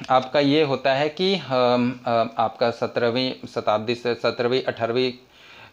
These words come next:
शताब्दी के आसपास जो यूरोप में Spanish succession का एक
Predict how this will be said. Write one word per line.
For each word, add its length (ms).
शताब्दी 420
के 100
आसपास 540
जो 340
यूरोप 400
में 260
Spanish 440
succession 560
का 140
एक 280